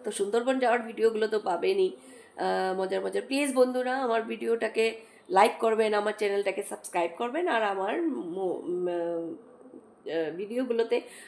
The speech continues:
কমেন্ট করে নিশ্চয়ই জানাবেন আপনাদের ভালো লাগছে না, না এই ভিডিওগুলো দেখে।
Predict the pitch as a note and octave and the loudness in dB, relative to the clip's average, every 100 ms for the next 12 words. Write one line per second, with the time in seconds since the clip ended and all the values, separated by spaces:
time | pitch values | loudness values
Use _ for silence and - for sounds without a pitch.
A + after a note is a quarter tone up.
0 | - B3 D#4+ F4+ F#4 F4 F4 E4 - F4 | 10 10 10 6 4 6 6 6 4 6
1 | D#4+ C#4+ C4+ C4+ B3 B3+ C#4 C4 - A3+ | 8 8 6 4 2 2 0 0 4 4
2 | C4+ G3+ - - C#4 D4 B3+ G#3 G3+ F3 | 8 6 4 -4 -6 -2 0 -2 -4 -4
3 | E3+ F3 E3+ D#3+ C#3+ - | -2 -2 -6 -4 -6 -8